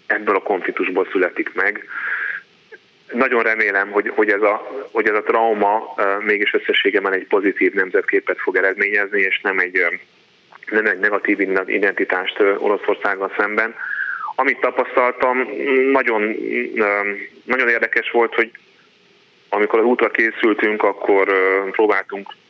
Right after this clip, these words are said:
nyilván felmérni azt, hogy mik azok a kulturális normák, amiket ott követnünk kell, és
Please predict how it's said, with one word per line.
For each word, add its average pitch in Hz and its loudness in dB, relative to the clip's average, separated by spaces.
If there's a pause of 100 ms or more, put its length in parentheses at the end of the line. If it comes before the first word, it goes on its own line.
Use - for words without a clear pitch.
(380)
nyilván 101 -2
felmérni 101 0
azt, 98 -2
hogy 101 0
mik 98 -2
azok 98 0
a 95 2
kulturális 101 0
normák, 98 0
amiket 98 -4
ott 101 0
követnünk 95 -2
kell, 107 0
és - -2